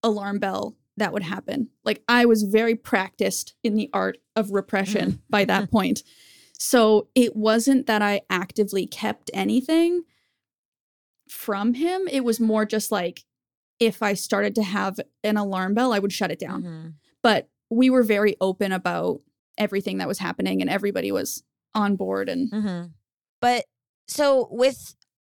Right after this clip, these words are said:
Speaker 2: let's, let's describe what comphet is, 'cause I know you've talked about it on your, on your other show, on Chosen Family. So
Speaker 1: Mm-hmm.
Speaker 2: what, what is comphet?
Speaker 1: Yeah, comphet, so it's compulsory heterosexuality.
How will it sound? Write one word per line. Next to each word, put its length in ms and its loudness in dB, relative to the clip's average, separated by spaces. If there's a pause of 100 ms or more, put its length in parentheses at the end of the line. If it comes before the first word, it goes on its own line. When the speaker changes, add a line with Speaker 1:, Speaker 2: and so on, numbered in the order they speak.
(220)
Speaker 2:
let's, 320 0
let's 220 0
describe 500 0
what 200 0
comphet 540 2 (120)
is, 520 -2 (260)
'cause 120 -2
I 100 2
know 100 0
you've 160 -2
talked 220 0
about 180 4
it 80 4
on 160 4
your, 160 2
on 180 2
your 160 4
other 240 4
show, 500 2
on 140 2
Chosen 320 2
Family. 560 0
So 440 2
Speaker 1:
Mm-hmm. 240 0
Speaker 2:
what, 280 4 (240)
what 320 2
is 260 0
comphet? 520 -2 (500)
Speaker 1:
Yeah, 240 -2
comphet, 640 -2
so 100 0
it's 160 -4
compulsory 580 -2
heterosexuality. 920 0